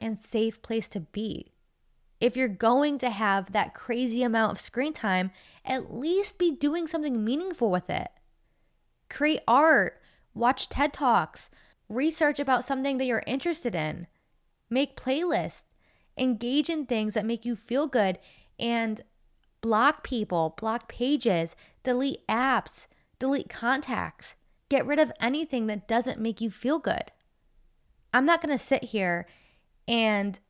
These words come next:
make you feel bad about having high screen time because you know damn well my screen time is so high, but I know for a fact that being on your phone or computer too much can get in the way of what you need to do.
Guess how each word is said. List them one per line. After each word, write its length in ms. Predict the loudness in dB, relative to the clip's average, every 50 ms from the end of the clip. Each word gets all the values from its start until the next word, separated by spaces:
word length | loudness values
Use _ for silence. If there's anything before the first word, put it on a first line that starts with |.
| _ _
make 380 | -2 0 2 2 2 0 0 0
you 140 | 0 0 0
feel 240 | 0 2 2 2 2
bad 320 | 2 4 6 6 6 6
about 200 | 4 2 -2 -4
having 380 | -2 -2 0 0 0 0 -2 -4
high 240 | -4 -4 -4 -4
screen 360 | -4 -6 -8 -6 -2 -2 0 0
time 220 | 2 2 2 0
because 320 | 0 4 6 6 6 6
you 120 | 4 0 0
know 300 | 2 2 4 4 2 2 -2 -6 -20 -20 -20 -20 _ _ _ _ _ -8 0
damn 360 | 4 6 6 8 8 6 8
well 300 | 8 10 10 10 10 8
my 180 | 6 6 4 4
screen 260 | 2 2 0 0 2
time 260 | 2 2 2 2 2
is 140 | 0 -2 -2
so 340 | -4 -2 2 4 4 4 4
high, 480 | 2 2 2 2 4 4 2 0 -2 -6 -12 -20 -20 -20 -20 _ _ _ _ -16 -16 -2 _
but 360 | 6 6 8 8 6 6 2 -2 -12 _ _ _ _ _ _ _ _ _ _ _ _ _ _ _ _ _ _ -2
I 100 | 0 2
know 260 | 4 4 4 4 2
for 200 | 2 0 0 2
a 100 | 2 2
fact 720 | 0 -4 _ -2 0 2 2 2 2 0 -4 -10 -20 -20 -20 _ _ _ _ _ _ _ -2
that 340 | 2 2 2 2 0 -4 -2
being 320 | 0 2 2 2 2 2
on 160 | 0 0 2
your 100 | 0 0
phone 300 | -2 0 0 2 2 2
or 40 | 0
computer 440 | -2 -2 -4 -4 -2 -2 -2 -2 -2
too 180 | -2 -2 -2 0
much 380 | 2 2 0 0 -2 -6 -16 _ _ _ _ _ _ _ _ -4
can 240 | -2 0 0 0
get 300 | 0 2 4 4 4 4
in 120 | 2 -2 -2
the 100 | -2 -2
way 420 | -2 0 0 2 2 2 0 -2
of 200 | -2 -4 -2 0
what 200 | 0 -2 -2 -2
you 320 | -6 -4 -2 0 0 0 0
need 240 | 0 -2 -2 -2
to 120 | -2 -4 -6
do. 360 | -4 -2 -2 0 -2 -2